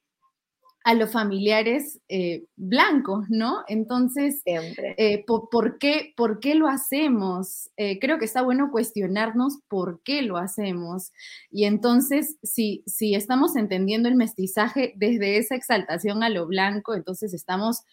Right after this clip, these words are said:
Speaker 1: por la ruta equivocada, ¿no? Ahora, si estamos entendiendo que somos un poco de todo y tenemos la capacidad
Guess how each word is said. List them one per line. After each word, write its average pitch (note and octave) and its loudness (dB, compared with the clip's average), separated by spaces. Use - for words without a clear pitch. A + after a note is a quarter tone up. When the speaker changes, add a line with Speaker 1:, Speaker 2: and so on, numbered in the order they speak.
Speaker 1:
por G3 0
la F#3 2
ruta G#3+ 0
equivocada, G3+ 0
¿no? F3 -2
Ahora, F3+ 0
si G#3 -6
estamos B3 0
entendiendo G#3+ 0
que G3 -6
somos G#3 -4
un A#3 2
poco A3+ -2
de - 0
todo F#3 -2
y G3+ -4
tenemos A3 0
la C4+ 2
capacidad F3+ -2